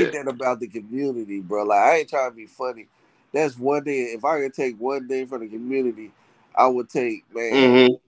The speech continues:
Speaker 2: that part of, from that shit, man. Like, stop being hype beast, bro. Like, some of these shoes, man, be ugly. Like, I get some shoes where I'll be like, I just don't want 'em. Like, like the Spider-Mans. Those shit's cold.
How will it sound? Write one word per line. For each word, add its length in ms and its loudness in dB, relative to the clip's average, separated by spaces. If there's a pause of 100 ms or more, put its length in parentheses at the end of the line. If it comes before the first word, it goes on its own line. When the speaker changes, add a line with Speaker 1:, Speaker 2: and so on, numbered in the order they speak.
Speaker 2:
that 320 -2
part 300 -4
of, 200 -20
from 320 -10
that 300 -12
shit, 300 -10
man. 240 -10
Like, 180 -10
stop 380 -4 (100)
being 320 -6
hype 340 -6 (100)
beast, 260 -12 (100)
bro. 220 -8
Like, 260 -12 (440)
some 300 2
of 80 -4
these 260 -6
shoes, 420 -4
man, 280 -6
be 200 -12 (120)
ugly. 480 -2
Like, 300 -4 (440)
I 140 6
get 380 -4
some 320 -10
shoes 600 -12
where 240 -4
I'll 140 2
be 140 -12
like, 180 -4
I 140 0
just 180 -14
don't 260 -6
want 300 -2
'em. 220 -14
Like, 340 -10 (180)
like 200 -6
the 80 -20
Spider-Mans. 920 -6
Those 260 -12
shit's 180 -12
cold. 420 -8